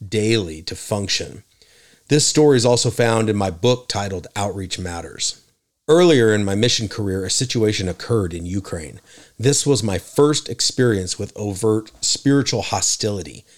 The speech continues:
It was also an experience that taught me the true power that is found in the name of Jesus. Our team had planned an evangelistic event that day, but it rained,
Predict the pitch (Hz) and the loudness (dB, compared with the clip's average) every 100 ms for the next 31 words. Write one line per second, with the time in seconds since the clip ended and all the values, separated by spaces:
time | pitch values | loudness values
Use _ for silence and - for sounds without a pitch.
0 | _ _ _ _ - 139 139 120 127 139 | _ _ _ _ -2 2 4 4 4 4
1 | 143 117 98 - - 143 120 101 110 101 | 4 2 2 -2 2 4 4 2 -4 -4
2 | - 127 - 104 92 - 151 139 - - | -2 -2 0 -4 -4 -2 0 0 -2 -2
3 | 135 113 95 92 85 - 104 98 87 87 | 0 2 0 -4 -4 -4 -4 -6 -8 -10
4 | 90 90 82 76 85 82 - - - - | -8 -8 -10 -10 -8 -8 -6 -4 -4 -8
5 | _ _ _ _ _ _ _ - 139 143 | _ _ _ _ _ _ _ 0 0 2
6 | 156 160 131 107 - 131 123 113 101 95 | 2 4 4 0 -2 2 2 2 0 2
7 | 110 113 104 110 - 98 87 107 120 113 | 2 2 0 0 -2 -4 -2 0 0 0
8 | 95 87 95 87 85 98 110 120 139 117 | -4 -4 -6 -6 -4 0 0 0 0 -2
9 | 71 - | -6 -16